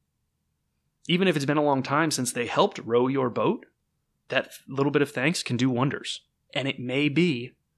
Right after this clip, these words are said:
in a weird twist of things, exactly what their boat needs at that moment, is somebody to reach out to them and say, "Hey, I remember when you helped me as I was struggling through my university studies or my high school studies, or as I was learning to play the trombone or trying to become a better writer. Thanks for proofreading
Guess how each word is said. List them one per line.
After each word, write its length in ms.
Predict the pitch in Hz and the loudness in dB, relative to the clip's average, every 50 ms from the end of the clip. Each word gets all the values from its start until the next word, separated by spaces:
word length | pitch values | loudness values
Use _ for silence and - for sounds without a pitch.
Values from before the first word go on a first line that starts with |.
| _ _ _ _ _ _ _ _ _ _ | _ _ _ _ _ _ _ _ _ _
in 140 | - 123 117 | -10 -8 -8
a 40 | 107 | -8
weird 300 | 104 104 120 135 135 131 | -8 -6 -4 -4 -4 -4
twist 280 | - - 151 147 - | -2 -4 -2 -2 -2
of 100 | 139 117 | -4 -6
things, 260 | - 117 110 110 107 110 | -6 -8 -10 -8 -10 -12
exactly 420 | 110 110 110 117 117 - - 139 | -12 -10 -8 -8 -8 -6 -6 -4
what 300 | 127 120 113 113 110 110 | -4 -4 -4 -6 -6 -2
their 180 | 123 120 127 120 | -2 -2 -2 -2
boat 340 | 113 107 104 101 98 - | -4 -4 -6 -6 -6 -8
needs 280 | - 107 107 107 98 - | -14 -16 -14 -14 -12 -12
at 60 | - - | -10 -10
that 160 | 110 104 - | -10 -8 -8
moment, 320 | 117 117 113 107 - - _ _ _ | -8 -6 -6 -6 -8 -10 _ _ _
is 140 | - 127 - | -6 -2 0
somebody 320 | - - 151 151 151 139 127 | 0 2 2 2 2 2 2
to 80 | 123 | 0
reach 260 | 123 120 139 139 135 | -2 -4 -4 -4 -2
out 140 | 143 139 135 | -2 -2 -2
to 60 | 127 | -2
them 120 | 117 117 113 | -4 -6 -6
and 100 | 113 - | -8 -10
say, 140 | - 123 113 | -12 -12 -12
"Hey, 440 | - - - 170 147 104 - - _ _ _ _ _ _ _ _ _ - | -10 -6 -2 -2 -2 -2 -4 -12 _ _ _ _ _ _ _ _ _ -4
I 120 | - 135 160 | 0 2 2
remember 400 | 165 165 156 151 151 151 139 135 | 2 2 2 2 2 2 2 2
when 160 | 123 127 123 | 0 0 -4
you 120 | 131 131 | -4 -6
helped 300 | 127 127 135 131 131 - | -4 0 -2 -2 -2 -2
me 260 | - 104 95 - - - - | -6 -6 -6 -8 -8 -8 -6
as 140 | 123 113 123 | -4 -4 -4
I 60 | 113 | -4
was 120 | 104 101 | -4 -4
struggling 500 | - - - 135 127 123 127 120 113 113 | -4 -2 0 0 0 0 -2 -6 -8 -10
through 200 | - - 123 123 | -10 -10 -8 -8
my 100 | 120 110 | -6 -8
university 540 | 110 110 117 120 110 113 113 - - 110 104 | -8 -8 -10 -8 -6 -6 -6 -6 -8 -10 -10
studies 380 | - - - 87 87 85 - - | -10 -10 -8 -8 -10 -8 -10 -12
or 60 | - | -14
my 100 | - - | -14 -12
high 180 | - - 127 | -8 -6 -4
school 280 | 123 - - 123 120 107 | -4 -4 -6 -8 -10 -10
studies, 480 | - - - 107 98 92 - - - - - _ _ _ _ _ _ - | -8 -6 -6 -6 -8 -8 -8 -10 -10 -10 -12 _ _ _ _ _ _ -4
or 420 | - 117 117 117 110 110 107 - - - _ _ - | -2 0 0 2 0 0 -2 -4 -8 -20 _ _ -6
as 140 | 131 117 131 | -4 -4 -4
I 60 | 123 | -4
was 120 | 120 117 | -4 -4
learning 280 | 117 120 120 120 120 117 | 0 2 2 2 0 -2
to 60 | 107 | -6
play 180 | - - 120 113 | -4 -2 -4 -2
the 80 | 113 | -4
trombone 540 | 104 - - 110 107 107 107 117 117 107 98 | -6 -6 -6 -6 -6 -4 -2 -2 -2 -2 -6
or 60 | 98 | -6
trying 240 | - - 123 117 117 | -6 -6 -6 -8 -8
to 60 | 117 | -10
become 260 | 107 120 - - 127 | -12 -12 -10 -8 -8
a 60 | 123 110 | -6 -6
better 240 | 113 113 110 107 | -6 -6 -6 -6
writer. 260 | 104 104 107 107 101 - | -6 -6 -6 -8 -8 -10
Thanks 280 | - - 147 170 - | -8 -6 -4 -4 -4
for 140 | - - 147 | -4 -6 -8
proofreading 640 | - - - 151 156 - - 117 110 104 98 95 | -8 -6 -4 -4 -4 -4 -6 -10 -10 -10 -12 -14